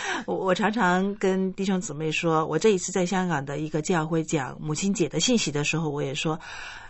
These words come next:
孩子那么宝贵的产业，就好像是你最喜欢的一个钻石一样，那么宝贵的东西，你会把这个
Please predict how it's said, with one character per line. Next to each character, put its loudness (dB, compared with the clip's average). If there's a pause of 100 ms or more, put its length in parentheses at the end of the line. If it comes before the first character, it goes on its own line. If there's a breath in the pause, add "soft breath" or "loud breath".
(300 loud breath)
孩 6
子 0
那 4
么 6
宝 2
贵 8
的 2
产 -4
业， 4
就 4
好 4
像 4
是 0
你 -2
最 2
喜 4
欢 2
的 0 (260 loud breath)
一 0
个 2
钻 10
石 6
一 4
样， 8
那 -2
么 2
宝 0
贵 0
的 2
东 0
西， -4 (240 soft breath)
你 0
会 2
把 0
这 -8
个 -4